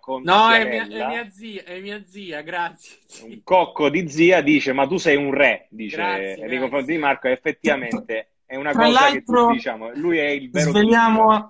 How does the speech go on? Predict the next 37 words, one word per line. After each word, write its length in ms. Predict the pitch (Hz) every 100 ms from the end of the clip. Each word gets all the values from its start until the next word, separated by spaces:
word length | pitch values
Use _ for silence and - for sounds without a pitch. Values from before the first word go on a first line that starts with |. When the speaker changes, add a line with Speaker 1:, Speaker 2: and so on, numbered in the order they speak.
| -
Speaker 3:
sveliamo 520 | 165 180 214 233 233
alla 280 | 220 214 196
zia 320 | 202 226 214
anche 240 | 208 214 196
il 100 | -
soprannome 640 | 214 - 190 196 208 190
di 100 | 185
Marco, 600 | 196 202 156 - 147 147
già 180 | 156 151
che 160 | 160
ci 120 | - 143
siamo. 640 | - 151 139 131 123 127
Eh, 100 | 139
noi 240 | 151 196 196
lo 140 | 185
chiamiamo 440 | 175 175 175 185 185
infatti 420 | 175 180 180 175
Imperator, 800 | 170 165 160 175 175 165 139 -
proprio 360 | - 160 156 147
per 120 | 156
il 160 | 156 151
suo 160 | -
Speaker 2:
È, 60 | 151
Speaker 3:
modo 220 | 165 156
di 60 | 160
Speaker 2:
è 80 | 180
un 80 | 185
Speaker 3:
porsi. 260 | 180 180
Speaker 2:
Imperator, 420 | 131 156 143 165 113
Speaker 1:
Quindi 200 | 233 254
Speaker 2:
quindi 180 | 214
Speaker 1:
superiore, 420 | 170 180 190 214 180
Speaker 3:
Nobile, 220 | 175 170
Speaker 1:
superiore 420 | 160 208 226 214
al 100 | 208
re. 40 | 147
Speaker 2:
vero, 320 | 160 147